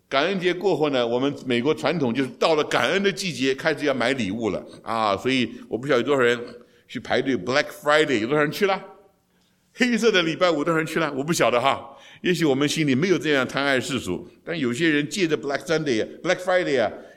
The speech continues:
要去买一些便宜货，他就零卖出售，可以双倍的价钱。我几个女儿在家里是他们蛮 crazy 的啊，每一次到了感恩节之后，感恩节庆祝完了，教会完了以后，说：“住在我家里。”为什么？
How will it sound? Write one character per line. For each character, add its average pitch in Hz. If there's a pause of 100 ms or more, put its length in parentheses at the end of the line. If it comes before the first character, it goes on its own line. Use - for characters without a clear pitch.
要 131
去 131
买 117
一 117
些 143
便 117
宜 160
货， 135 (220)
他 143
就 127
零 113
卖 139
出 135
售， 127
可 117
以 113
双 135
倍 135
的 107
价 92
钱。 69 (600)
我 175
几 143
个 160
女 127
儿 113
在 131
家 135
里 117
是 120
他 131
们 139
蛮 107
crazy 107
的 - (540)
啊， 82 (300)
每 127
一 180
次 185
到 175
了 165 (220)
感 135
恩 170
节 170
之 156
后， 151
感 175
恩 214
节 214
庆 220
祝 180
完 170
了， 180
教 190
会 170
完 160
了 160
以 156
后， 151 (320)
说 196 (280)
：“住 302
在 240
我 208
家 214
里。” 185
为 220
什 160
么？ 143